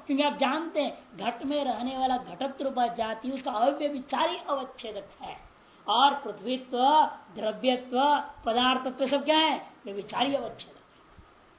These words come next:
है। अन्यून्य अनतिरिक्त धर्म को ही हम अवच्छेदक मानते हैं। अन्यून्य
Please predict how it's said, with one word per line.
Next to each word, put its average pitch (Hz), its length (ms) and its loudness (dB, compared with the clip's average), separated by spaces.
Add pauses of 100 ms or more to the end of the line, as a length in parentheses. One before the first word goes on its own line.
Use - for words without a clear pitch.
(1500)
है। 196 60 -2
अन्यून्य 294 640 0
अनतिरिक्त 285 520 -2
धर्म 294 300 -2
को 277 120 2
ही 262 120 2
हम 294 200 -2 (340)
अवच्छेदक 233 580 -4
मानते 185 360 -14
हैं। 139 140 -18 (960)
अन्यून्य 269 680 -2